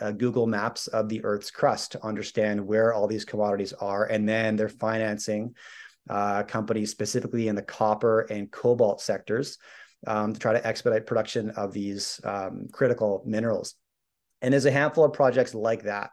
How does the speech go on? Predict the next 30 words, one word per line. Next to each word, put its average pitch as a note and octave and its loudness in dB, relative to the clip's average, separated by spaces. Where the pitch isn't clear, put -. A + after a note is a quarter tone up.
um, G2 -6
that B2+ 2
we're A2 0
now A2 4
just G#2 -6
beginning A#2 0
to A2 0
see A2 -2
emerge. G#2+ 2
And G#2 -2
so, G2 0
um, G2+ -2
it's A#2+ -4
some D3+ 2
fresh C#3 4
capital B2 2
moving A#2+ 2
to A2 -6
the A#2 -12
space, A#2+ 2
which, - -8
which A#2+ -8
could A#2+ 2
move A#2 0
the A2+ -4
needle A#2+ 2
in A2+ -2
the A2 0
right G#2+ 2
direction. A2 -2